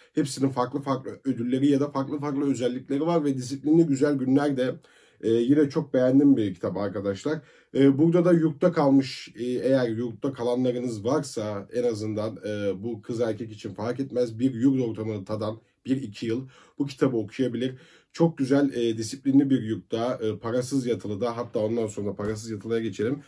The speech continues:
Parasız yatılıda, e, yetişen bir, e, kız var ve onun arkadaş çevresi.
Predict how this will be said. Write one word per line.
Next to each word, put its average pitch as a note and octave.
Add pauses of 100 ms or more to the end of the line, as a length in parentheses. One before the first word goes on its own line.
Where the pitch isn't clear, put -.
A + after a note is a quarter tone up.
(260)
Parasız C#3
yatılıda, C3 (360)
e, A2+
yetişen A#2
bir, C3+ (120)
e, G#2
kız C3
var B2+
ve B2+
onun C3
arkadaş A#2+
çevresi. A#2